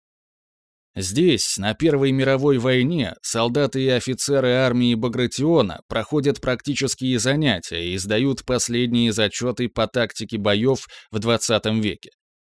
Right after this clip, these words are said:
На уровне сорок первого года учиться им будет уже поздно. Я наблюдал за завязавшимся боем с воздушного командного пункта в рубке штурмоносца.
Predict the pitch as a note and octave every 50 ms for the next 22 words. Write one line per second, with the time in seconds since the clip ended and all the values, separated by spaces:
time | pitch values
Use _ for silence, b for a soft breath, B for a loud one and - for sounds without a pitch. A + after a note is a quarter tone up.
0 | _ _ _ _ _ _ _ - G2 G#2 C3 D#3 E3+ E3 D3 D3 D#3+ D3+ C3+ -
1 | - D3+ C#3+ C#3+ B2 - - D3 C#3+ C3+ C3+ C3 B2+ C3 C3 A#2 A#2+ D#3+ F3 D3+
2 | A2 G2+ G2 F#2 F#2+ G2 - - - E3 C3+ - - C3 C3 A#2+ A#2+ A#2 B2 C3+
3 | A#2+ B2 A2 - A#2+ A2 A#2 B2+ A2 - A2+ G2+ F2+ F2 - - - _ _ _
4 | _ _ _ _ _ _ _ _ _ _ _ _ _ _ _ _ _ _ _ _
5 | _ _ _ - - F#2+ A2+ D#3 F3+ F#3 E3+ D3 C#3+ D3 D3+ C#3+ D3+ E3+ F3 D#3+
6 | C3+ A2+ C#3 C3 B2 C#3+ C3+ C3 C#3 A#2+ C#3 D3+ D3 B2+ - - C3 B2+ - -
7 | B2 A#2 G#2 A2 C3+ D3 C#3+ C#3+ C#3 B2 - - A#2+ A#2+ A2+ G2+ A2 C#3+ C#3 B2
8 | - - C3 B2 B2 - - A#2 A#2 B2 C3 B2+ A#2+ G#2 A#2+ A#2 A2+ A2 G#2 -
9 | B2 B2+ C3 B2+ A#2 - - C3 B2+ A#2 A2 G2+ A#2 B2 A#2+ G2+ - B2 A2 -
10 | - B2+ A#2+ A#2 A#2+ B2 B2 A#2+ G2+ F2 - - - - -